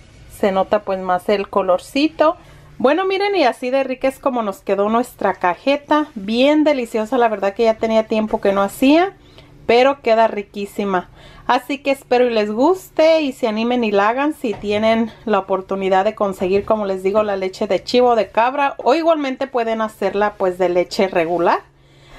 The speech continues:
Así que así de deliciosa se ve, miren.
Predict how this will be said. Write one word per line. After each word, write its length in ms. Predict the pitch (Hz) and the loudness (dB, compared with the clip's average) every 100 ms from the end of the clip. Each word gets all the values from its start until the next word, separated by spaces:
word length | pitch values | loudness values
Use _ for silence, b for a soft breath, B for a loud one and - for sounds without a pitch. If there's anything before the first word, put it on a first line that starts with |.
| B B | B B
Así 300 | 233 262 277 | -4 -4 -6
que 140 | 226 254 | -4 -4
así 260 | 254 247 | -2 -2
de 140 | 240 233 | 0 0
deliciosa 580 | 220 202 - 214 208 | -2 -4 -2 -2 -2
se 160 | 233 202 | -2 0
ve, 120 | 196 | 0
miren. 340 | 226 269 339 | 2 2 0